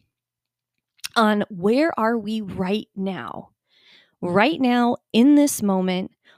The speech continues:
what do we value? Who are we? What do we want? What feels true to us? What's sort of our heart's desire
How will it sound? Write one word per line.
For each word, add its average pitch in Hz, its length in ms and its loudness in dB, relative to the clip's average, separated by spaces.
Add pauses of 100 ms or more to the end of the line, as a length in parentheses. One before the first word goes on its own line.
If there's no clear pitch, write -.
(200)
what 202 440 0
do 302 100 0
we 269 180 0
value? 180 680 -4 (500)
Who 370 360 2
are 185 260 2
we? 185 420 -8 (280)
What 240 260 2
do 320 100 2
we 262 200 -2
want? 180 420 -6
What 254 240 -2
feels 240 460 -6
true 220 440 -6
to 180 260 -4
us? 175 280 -4
What's 240 320 -6
sort 247 260 -4
of 220 140 -4 (100)
our 190 140 -6
heart's - 640 -8
desire 196 840 -6